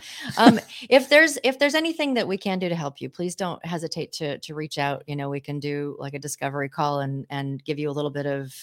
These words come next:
um, direction that way and, uh, let you know if, if there's something there that, that, that you might be able to, that we might be able to see that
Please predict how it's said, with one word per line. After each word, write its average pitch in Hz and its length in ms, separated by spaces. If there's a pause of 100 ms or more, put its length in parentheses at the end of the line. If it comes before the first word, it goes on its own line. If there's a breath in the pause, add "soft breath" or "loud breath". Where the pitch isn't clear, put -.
um, 135 260
direction 147 640
that 143 240
way 135 240 (460 loud breath)
and, 139 340
uh, 139 160
let 147 240
you 165 60
know 170 200
if, 175 280
if 180 260
there's 185 300
something 208 580
there 190 400
that, 143 220 (180)
that, 147 280 (100)
that 139 180
you 175 140
might 170 260
be 170 120
able 170 160
to, 165 160
that 156 100
we 156 100
might 156 220
be 147 60
able 139 160
to 143 60
see 131 260
that 127 160